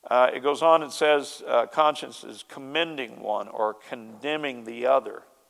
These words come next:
Commending one or condemning the other. What I see in this definition of conscience is being able to understand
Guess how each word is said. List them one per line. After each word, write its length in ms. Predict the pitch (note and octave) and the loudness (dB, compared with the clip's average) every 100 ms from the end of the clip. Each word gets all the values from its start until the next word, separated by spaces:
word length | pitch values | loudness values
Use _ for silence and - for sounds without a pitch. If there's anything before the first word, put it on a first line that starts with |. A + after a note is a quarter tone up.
| _ _ _ _ _ | _ _ _ _ _
Commending 680 | - A2+ B2 D3 C3+ G#2+ G2+ | -18 -12 -8 -6 -8 -12 -12
one 220 | G2 G2 | -14 -14
or 60 | F#2+ | -16
condemning 460 | A2+ G#2+ A#2 A2+ | -18 -16 -16 -14
the 200 | A2 - | -14 -2
other. 240 | B2 A#2 G2+ | 0 0 -2
What 240 | C3 C3 | 4 6
I 80 | A#2+ | 4
see 380 | - B3 A3+ E3+ | -6 -8 -2 -2
in 100 | C3+ | -2
this 240 | B2 - - - - _ | -8 -8 -20 -20 -20 _
definition 680 | - E3+ D#3+ C#3+ D#3+ - A#2 | 8 8 8 2 2 2 -2
of 160 | A2 - | -10 4
conscience 640 | F3+ F3+ - C3+ A2 - | 8 8 8 -4 -8 -12
is 280 | F#3 C#3 G#2 | -4 -4 -4
being 360 | B2+ D3+ D3 - | -8 -8 -8 0
able 460 | D#3 F3 D3 C3 | 2 2 2 -2
to 200 | G#2+ D#3 | 0 -4
understand 760 | C3 C#3 B2+ - D3+ D3 C3+ | -2 -4 -10 -10 -8 -6 -8